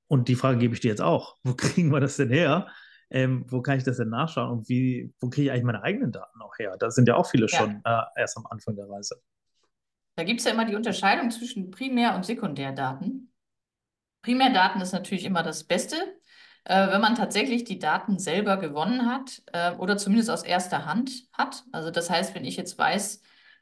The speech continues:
Speaker 2: ähm, wenn ich jetzt einen Rohstoff selber hergestellt habe oder von meinem Lieferanten eben ganz genau die Angaben habe, wo, wo kommt dieser Rohstoff her, also der Eingangsrohstoff, und wie viel Energie wird, also, ne, wie, wie ist der Energieverbrauch, äh,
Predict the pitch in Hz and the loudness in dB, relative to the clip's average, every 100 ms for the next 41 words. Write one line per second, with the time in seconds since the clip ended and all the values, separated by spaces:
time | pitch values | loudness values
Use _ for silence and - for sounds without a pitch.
0 | _ 175 180 175 175 170 - 160 165 - | _ 0 0 0 -6 -10 -10 -8 -4 -4
1 | - 170 165 175 196 185 - 180 190 175 | -2 -2 -2 -4 -4 -4 -2 0 2 2
2 | 185 247 - 196 202 220 196 226 220 - | 0 -2 -2 -2 -2 0 0 2 -2 0
3 | 196 196 185 175 165 160 165 165 170 233 | 0 2 0 0 -2 -4 -8 -4 -2 -2
4 | - - 165 170 - 165 160 175 180 - | -6 -6 -4 -4 -4 -6 -4 -4 -4 -4
5 | 208 165 151 139 156 190 233 247 - - | -2 0 -2 -4 -2 0 0 -4 -8 -20
6 | _ _ - 180 226 - - 170 196 240 | _ _ -6 -2 -2 -2 -4 -2 0 2
7 | 208 190 180 165 165 175 - 185 - 196 | 0 0 2 2 2 -2 -2 -2 -2 0
8 | 196 359 - - _ _ - 160 160 - | 2 0 -4 -20 _ _ -6 -4 0 0
9 | 220 240 233 240 254 254 262 - - - | 2 2 0 -4 0 0 0 -8 -20 -20
10 | - 202 196 208 277 285 269 - 196 196 | -4 0 2 0 -4 -2 -2 0 0 0
11 | 240 302 311 202 190 240 247 - - 175 | -2 -6 -6 -6 0 0 0 -4 -6 -4
12 | 165 190 208 214 - 196 220 208 180 180 | -2 -2 -4 -6 -6 -6 -4 -4 -2 -2
13 | 247 339 - 220 240 254 262 - - | 0 0 2 6 6 4 2 -8 -6